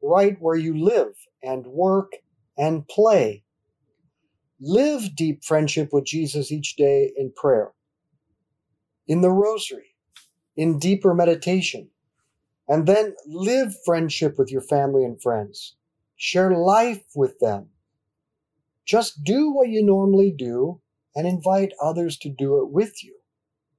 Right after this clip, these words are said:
Now, prayer is the most immediate way to help others to encounter Jesus. And a very easy way to give people an experience of prayer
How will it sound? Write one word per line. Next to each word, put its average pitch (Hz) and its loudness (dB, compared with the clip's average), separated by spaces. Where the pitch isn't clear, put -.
Now, 180 2
prayer 247 4
is 170 -8
the 175 -6
most 180 0
immediate 185 2
way 165 0
to 156 4
help 202 2
others 170 2
to 196 2
encounter 160 2
Jesus. 190 -6
And 107 -6
a 113 -4
very 160 2
easy 202 0
way 190 2
to 185 2
give 185 -2
people 196 -2
an 156 -2
experience 196 0
of 165 -8
prayer 202 2